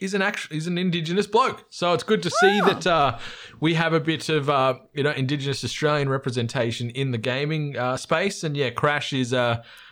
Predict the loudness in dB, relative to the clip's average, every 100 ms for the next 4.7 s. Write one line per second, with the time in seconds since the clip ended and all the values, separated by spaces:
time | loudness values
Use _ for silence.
0 | -8 0 0 4 2 2 -2 -2 0 2
1 | 2 -2 0 -2 0 -2 -2 -8 -6 -6
2 | -4 -4 -4 0 0 0 -2 2 4 4
3 | 2 -4 -20 _ _ _ _ -10 -8 -6
4 | -4 0 2 2 0 -4 -6